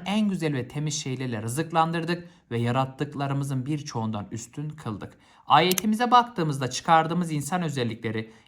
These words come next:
insanın akletmesi, irade sahibi olması, tercihte bulunabilmesi, ahlaki değerlere göre davranması, şehirler ve medeniyetleri kurabilmesi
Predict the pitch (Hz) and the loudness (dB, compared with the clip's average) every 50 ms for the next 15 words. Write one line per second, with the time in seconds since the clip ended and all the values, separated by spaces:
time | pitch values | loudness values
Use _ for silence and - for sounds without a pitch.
0 | _ - 185 196 202 190 196 208 208 202 202 196 190 190 - 185 180 180 - 156 | _ -2 0 0 0 2 2 4 4 4 6 4 4 4 4 0 -2 -2 -2 -4
1 | 147 135 135 - 139 135 139 139 - - - 147 143 147 143 147 143 170 170 170 | -4 -4 -4 -4 -4 -4 -4 -6 -8 -4 -2 2 6 6 6 6 4 2 -4 -4
2 | - 165 165 160 151 151 151 147 147 135 123 117 - - 120 113 113 - - - | -2 0 0 0 2 2 0 2 2 0 -2 -2 -4 -6 -6 -6 -8 -10 -8 -2
3 | 139 135 139 139 139 147 147 - - 170 160 156 156 151 147 135 135 123 120 120 | 0 2 2 2 0 -4 -6 -6 -6 -4 -2 0 0 0 0 0 0 -2 -2 -2
4 | 117 110 113 - 120 113 110 110 - - - _ - _ _ - 151 156 156 160 | -2 -2 -4 -4 -4 -6 -6 -6 -10 -16 -20 _ -20 _ _ 4 6 6 4 4
5 | 170 170 175 175 - 196 170 170 165 165 165 165 165 170 170 160 160 151 151 139 | 4 4 4 4 2 0 2 4 4 4 4 2 0 0 0 0 0 0 2 4
6 | 147 135 131 131 127 120 117 113 110 113 - 123 - - - 170 165 196 190 190 | 6 6 6 4 2 0 2 0 -2 -2 -4 -8 -8 -8 -4 -2 0 0 0 0
7 | 196 185 175 151 143 135 135 131 135 131 131 123 117 - 107 110 107 - - 151 | 0 -2 -2 -2 -2 -2 -2 -2 -2 -2 -2 -4 -4 -6 -8 -8 -8 -6 -4 -2
8 | 135 120 117 120 117 110 110 117 117 - - 214 208 - | -2 -2 -2 -2 -4 -4 -4 -4 -4 -4 -4 -4 -4 -6